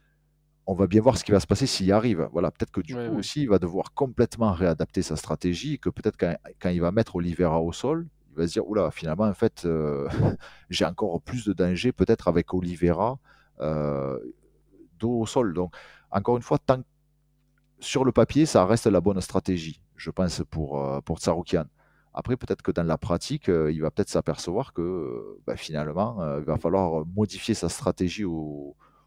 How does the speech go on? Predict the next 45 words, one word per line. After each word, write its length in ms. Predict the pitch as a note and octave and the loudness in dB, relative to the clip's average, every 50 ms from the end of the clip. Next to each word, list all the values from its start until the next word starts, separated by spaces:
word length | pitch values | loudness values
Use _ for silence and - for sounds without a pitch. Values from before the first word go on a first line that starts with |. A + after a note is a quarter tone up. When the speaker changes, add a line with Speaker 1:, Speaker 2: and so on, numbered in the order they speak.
| _ _ - | _ _ -14
Speaker 1:
au 60 | F2+ | -12
fil 200 | - - A#2 G#2+ | -6 -6 -6 -6
du 180 | F2 F#2 F#2+ - | -6 -10 -2 2
temps 280 | G#2+ G#2+ C3+ D#3 D3 G#2 | 4 4 4 2 -2 -4
et 200 | E2 E2 D#2 - | -4 -4 -4 -2
peut-être 300 | - D#2+ - G2 - - | -4 -4 -4 -4 -6 -6
qu'il 160 | - E2 D#2 | -6 -2 -2
va 80 | D#2+ | -2
se 60 | D#2 - | 0 0
dire, 160 | - - A2 | -2 -4 -2
bah, 280 | F2+ - B1 A1 B1 B1+ | -2 -2 -2 -2 -2 -4
il 140 | C#2+ D#2 D#2 | -4 -6 -8
faut 280 | - - - - F#2+ D#2 | -10 -14 -8 -6 -2 0
rester 280 | F#2 F#2+ - - A2+ - | 0 -2 0 0 -2 0
debout 400 | G2 F2+ D#2+ F2+ G#2 B2 C#3 - - - - - - - - - - _ _ | 0 -2 -2 -2 -2 -2 -2 -4 -8 -18 -20 -20 -20 -20 -20 -20 -20 _ _
ou 100 | D#2+ D#2 | -6 -2
alors, 300 | D#2+ F2+ G2 G#2+ F2+ E2+ | 0 2 2 2 2 0
euh, 40 | D2+ | 0
voilà, 480 | D2+ E2+ F#2 G2+ G2+ F2 D2 C#2 C2 B1 | 2 4 4 6 6 4 4 2 -2 -4
faire 300 | - - F#2+ E2 D#2 D#2+ | 0 0 0 0 0 -4
du, 340 | D2+ D2+ D2 C#2 C#2+ D#2 - | -8 -12 -20 _ -20 -20 -20
du 100 | - - | -20 -10
cage 220 | _ - G2+ - - | _ -4 -2 -2 -2
control 640 | - F#2 F2+ - - - F#2+ G2+ A2 A2+ A2+ G2+ | -4 -6 -6 -8 -10 -4 -2 0 2 2 2 2
et, 220 | E2+ D#2+ D#2+ D#2 D2+ | 2 2 2 0 0
euh, 360 | D2 C#2 C2+ C2 C2 C2 C2+ - - _ _ _ _ _ C#2+ | -2 -2 -2 -4 -6 -6 -8 -10 -14 _ _ _ _ _ -6
et 80 | D2+ | -4
un 100 | D2 D#2 | -4 -4
peu, 460 | D#2 - - F#2+ G2 F#2+ F#2+ F2 D#2+ D2+ | -6 -2 0 0 2 2 2 2 0 -2
on 100 | D2 D2+ | -4 -4
va 100 | C#2+ D#2 | -4 -4
dire, 260 | D2+ E2+ F2+ D2+ D2+ | -2 -2 -2 -2 -2
salir 380 | - - - E2+ F2+ F#2+ F#2+ - | -4 -2 -2 -2 0 -2 -2 -2
un 80 | E2 E2 | -4 -4
peu 160 | - F#2 F#2 | -2 -2 -2
le 120 | F2 E2+ | -2 -2
combat, 600 | - E2 E2 D#2+ D#2 D2+ F2 F#2 G#2 G#2+ G2+ G2 | -4 -4 -6 -6 -2 0 2 4 4 4 4 4
euh, 280 | F#2 D#2+ D2 C#2+ C#2+ C#2 - _ - _ A#2 A2+ | 2 2 2 0 -2 -4 -8 _ -18 _ -12 -10
un 60 | A#2 | -10
Speaker 2:
Hmm. 60 | A2+ G#2 | -8 -8
Speaker 1:
peu 100 | F2+ F2 | -8 -10
pourrir 420 | - - F#2+ F2 G2+ G2+ F2 F2 | -6 -6 -4 -2 0 0 0 0
le 100 | E2+ E2 | -2 -4
combat, 480 | - - E2 D#2 D#2 E2+ E2+ F#2 G2 - - _ _ _ _ _ _ _ - | -4 -4 -6 -4 0 0 0 0 0 -2 -8 _ _ _ _ _ _ _ -10
euh, 260 | A#1+ A#1+ B1 B1 | -8 -8 -8 -8